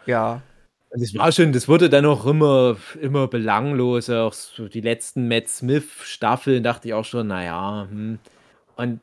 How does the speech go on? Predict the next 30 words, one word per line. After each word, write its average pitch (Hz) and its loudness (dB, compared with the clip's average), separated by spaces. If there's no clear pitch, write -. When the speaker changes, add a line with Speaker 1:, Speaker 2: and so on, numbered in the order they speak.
Speaker 2:
deswegen 151 0
hab 151 0
ich 202 -2
jetzt 175 -2
bewusst 156 2
noch 180 0
mal 160 2
für - -4
mich 151 0
den 120 2
Peak - -4
des 143 -4
modernen 135 -2
Doctor 202 -4
Who 202 -2
angeguckt. 190 -4
Und - -4
das 117 -6
ist 156 -10
für 160 0
mich 160 -4
so 151 -4
Staffel 151 0
vier, 170 4
fünf. 113 -4
Das - -14
ist 120 -10
so 139 -2
die 127 -6
letzte 156 0